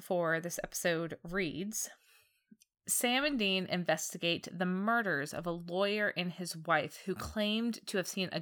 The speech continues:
ghost right before they died. However, after local detectives Ballard and Sheridan uncover the Winchester's records, they arrest the brothers for a double homicide before they are able to find the ghost. When the ghost begins to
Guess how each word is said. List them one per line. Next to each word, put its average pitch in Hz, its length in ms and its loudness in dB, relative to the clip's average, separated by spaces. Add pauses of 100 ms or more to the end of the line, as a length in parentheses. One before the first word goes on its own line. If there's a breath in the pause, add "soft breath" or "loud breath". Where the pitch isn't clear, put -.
ghost 170 540 0
right 160 200 2
before 156 220 -6
they 151 160 -4
died. - 460 -2 (640 loud breath)
However, 214 600 8 (280 loud breath)
after 240 340 10
local 202 300 2
detectives 185 640 -2
Ballard 170 580 4
and 220 180 0
Sheridan 143 580 -2 (260 loud breath)
uncover 202 480 4
the 196 100 -2
Winchester's 175 760 -2
records, 180 540 2 (300 loud breath)
they 190 160 10
arrest 202 360 8
the 190 60 2
brothers 160 340 4
for - 140 -2
a 151 80 4
double 185 300 6
homicide 160 680 2 (200)
before 190 500 6
they 175 220 6
are - 100 4
able 165 200 0
to 156 60 -12
find 165 360 0
the 151 60 -12
ghost. - 640 -4 (720 soft breath)
When 202 160 4
the 196 80 4
ghost 240 320 6
begins 190 380 2
to 170 120 -4